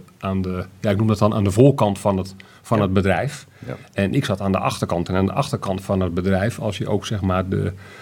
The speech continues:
Speaker 1: de manier waarop je reclame bedrijft op internet, dat betekent het plaatsen van banners op, eh, pornosites, op andere sekssites. Dus je, je krijgt continu, word je, laat ik het maar zo noemen, eh, eh, geïnfecteerd met het, eh, met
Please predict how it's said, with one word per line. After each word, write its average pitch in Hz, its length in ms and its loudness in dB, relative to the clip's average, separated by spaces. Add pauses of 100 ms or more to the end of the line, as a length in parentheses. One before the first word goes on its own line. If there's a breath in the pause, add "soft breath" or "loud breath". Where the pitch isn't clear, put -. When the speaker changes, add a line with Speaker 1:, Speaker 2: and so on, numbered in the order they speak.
(220 loud breath)
Speaker 1:
de 101 100 2
manier 104 200 6
waarop 104 220 2
je 104 100 2
reclame 113 440 4
bedrijft 95 380 0
op 98 140 -6
internet, 98 460 6
dat 98 200 0
betekent 101 460 4
het 95 140 0 (120)
plaatsen 117 420 2
van 90 240 0
banners 107 420 2
op, - 360 -4
eh, 87 60 -6 (100)
pornosites, 87 680 0
op - 140 -6
andere 92 260 -2
sekssites. 87 640 -4 (360 loud breath)
Dus 101 160 4
je, 98 140 6 (100)
je 107 160 6
krijgt 107 340 2
continu, 110 500 4
word 110 300 0
je, 95 460 0
laat 98 140 2
ik 95 60 -10
het 92 80 -6
maar 98 100 0
zo 104 180 2
noemen, 101 420 0 (480 loud breath)
eh, 95 280 0
eh, 98 60 -4 (140)
geïnfecteerd 117 1300 2 (120)
met 104 440 -2
het, 95 460 -4
eh, 107 80 -4
met 95 280 -2